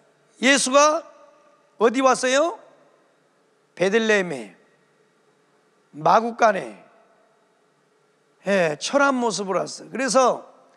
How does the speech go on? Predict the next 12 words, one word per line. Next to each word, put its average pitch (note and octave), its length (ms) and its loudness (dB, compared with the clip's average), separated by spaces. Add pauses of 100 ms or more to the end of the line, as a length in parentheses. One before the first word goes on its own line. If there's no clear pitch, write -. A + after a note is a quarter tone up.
(640)
우리가 B3 260 4
성화를 D4+ 580 2
보면 G3+ 600 -4 (520)
예수님이 A3+ 540 -2
되게 F#3 240 -4
멋있게 G3+ 420 0
생겼잖아요. C#3+ 640 -8 (1500)
근데 C#4+ 220 0
원래 C4+ 400 4
이사야의 A#3+ 1800 2
예언으로 A#3+ 520 2
보면 B3 480 -4